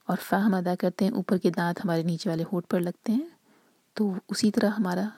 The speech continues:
منہ ہو جانا چاہیے جب ہم اخفاء کریں۔ انفسہم من بعد، again جو ہم نے پچھلے او-، اوپر رول دیکھا ہے وہی ہے۔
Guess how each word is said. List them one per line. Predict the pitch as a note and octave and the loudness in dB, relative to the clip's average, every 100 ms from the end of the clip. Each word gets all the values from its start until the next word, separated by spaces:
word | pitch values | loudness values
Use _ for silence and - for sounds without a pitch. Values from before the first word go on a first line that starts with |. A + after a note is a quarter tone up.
| - | -2
منہ | F#3+ F#3 | 2 4
ہو | F#3 | 2
جانا | E3+ E3+ E3+ | 0 -2 -4
چاہیے | - E3+ D#3+ A#3+ D#4+ - | -4 -4 -4 -4 -6 0
جب | A#3 | 2
ہم | A3 E3+ | 2 0
اخفاء | - F#3 | -8 -10
کریں۔ | - F3 F#3+ - - | -6 -6 -8 -8 -4
انفسہم | F#3+ F#3+ G3+ G#3 G#3 A3 - G3+ - D#3+ F3 F#3 C4+ - _ - - - - - - - - _ _ | -2 0 0 2 0 -2 -2 -4 -2 -4 -4 -4 -6 -8 _ -20 -20 -20 -20 -20 -20 -20 -20 _ _
من | G#3+ G#3 G#3 G#3 G3+ | 4 6 6 4 4
بعد، | F3 E3 D3 D3 G#3+ D4+ - - - | 4 4 2 0 0 0 -4 -12 -8
again | F#3 A3 G3+ | 2 2 4
جو | |
ہم | F3+ | 0
نے | F3 - | -2 -4
پچھلے | F#3 - F#3 - - _ _ | -6 -4 -8 -10 -20 _ _
او-، | - - | -2 -2
اوپر | F#3 F3+ | 2 2
رول | E3+ E3+ | 2 0
دیکھا | F3 - F#3 | -2 -2 -2
ہے | |
وہی | F3 F3+ G3 | -2 0 0
ہے۔ | C4 | 0